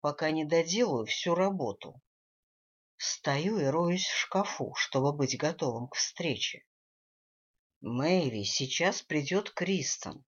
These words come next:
и он должен как можно скорее сдать проект». На дальнем фоне слышу голос Килиана. «Какая еще Кристин?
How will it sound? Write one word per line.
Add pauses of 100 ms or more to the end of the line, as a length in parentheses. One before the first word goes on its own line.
и
он
должен
как
можно
скорее
сдать
проект». (560)
На
дальнем
фоне
слышу
голос
Килиана. (760)
«Какая
еще
Кристин?